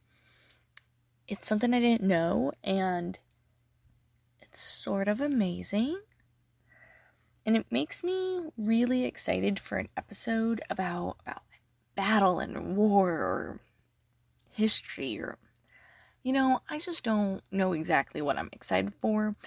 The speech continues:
and I'm not sure what exactly they'd call it, but I'm excited for the possibility of it. So I'm gonna keep on watching in hopes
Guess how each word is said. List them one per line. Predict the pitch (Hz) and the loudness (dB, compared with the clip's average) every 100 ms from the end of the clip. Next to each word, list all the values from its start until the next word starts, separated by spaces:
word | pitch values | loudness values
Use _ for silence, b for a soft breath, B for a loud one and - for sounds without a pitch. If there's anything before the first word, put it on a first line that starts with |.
| B | B
and | 190 | -4
I'm | 190 214 | 4 8
not | 247 - | 8 6
sure | - 202 | 0 0
what | 208 | -2
exactly | 202 202 - - | -2 -4 -6 -8
they'd | - - - | -12 -14 -16
call | - 220 233 | -8 -6 -4
it, | 131 - B B - | -6 -8 B B -2
but | 381 | 4
I'm | 359 | 4
excited | 247 - - - - | 4 0 -4 -4 -6
for | - | -10
the | - | -12
possibility | - - - 190 - 78 - - | -12 -8 -6 -4 -4 -4 -6 -8
of | - - | -8 -8
it. | - B - | -16 B -6
So | - | 2
I'm | 381 311 | 4 4
gonna | 240 | 0
keep | - - 143 - | 0 -2 -2 -4
on | - | -8
watching | - - - - - _ _ _ _ _ _ _ _ - | -8 -12 -10 -10 -10 _ _ _ _ _ _ _ _ -4
in | 339 | -2
hopes | 220 - - - | 0 -4 -8 -12